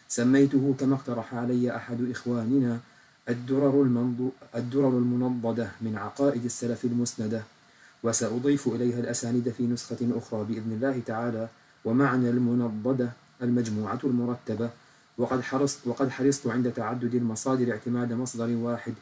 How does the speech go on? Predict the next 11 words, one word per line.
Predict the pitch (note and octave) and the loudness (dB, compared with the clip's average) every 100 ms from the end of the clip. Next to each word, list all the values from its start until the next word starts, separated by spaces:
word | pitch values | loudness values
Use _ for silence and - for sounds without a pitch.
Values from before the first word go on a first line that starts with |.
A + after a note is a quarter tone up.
| - - | -18 -8
لكي | G#2+ G#2+ G#2+ | -4 0 0
لا | G#2+ | 0
يكون | G#2+ G#2 B2 A#2 | -2 -2 0 0
هناك، | G#2+ A2+ A2+ A2 - _ A2 | -2 -2 -2 -4 -8 _ -10
لكي | G#2+ C3+ | 2 4
لا | C3 A#2+ | 4 4
يكون | B2 A#2+ B2+ B2+ | 0 0 0 0
هناك | A#2 A#2+ A#2+ - | 0 0 -2 -4
تدليس | A#2 G#2 C3 C#3 | -8 0 2 2
عند | A#2+ G#2 B2 | 0 -2 -2
الإسناد. | A#2+ A2+ - G#2+ A2 | 0 -2 -4 -4 -4